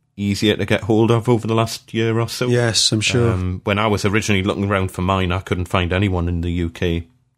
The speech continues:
Speaker 1: doing them at all. As I say, this is the only place I could find. I'm sure there were places that did them, but I
Speaker 2: Mm.
Speaker 1: couldn't find any at the time.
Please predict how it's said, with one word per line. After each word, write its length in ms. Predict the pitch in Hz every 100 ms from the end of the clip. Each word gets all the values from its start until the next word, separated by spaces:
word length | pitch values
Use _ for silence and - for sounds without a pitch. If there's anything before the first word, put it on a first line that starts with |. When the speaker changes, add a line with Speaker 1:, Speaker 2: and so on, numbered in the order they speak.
| _ _
Speaker 1:
doing 200 | - 90
them 160 | 87 85
at 160 | 85 -
all. 340 | 95 98 - - -
As 320 | - 82 80
I 40 |
say, 240 | - 85 80
this 240 | 85 -
is 100 | 98
the 100 | 92
only 160 | 90 87
place 280 | 92 82
I 60 | -
could 120 | -
find. 260 | - 85 87
I'm 140 | 104 113
sure 200 | - 131
there 120 | 92
were 200 | 110 107
places 440 | - 87 78 87 85
that 160 | 82
did 160 | - 76
them, 180 | 82 82
but 140 | -
I 80 | 87
Speaker 2:
Mm. 560 | 104 107 104 98 87
Speaker 1:
couldn't 220 | - 82 80
find 260 | 85 82
any 220 | 80 80
at 100 | 82
the 60 | -
time. 260 | - 80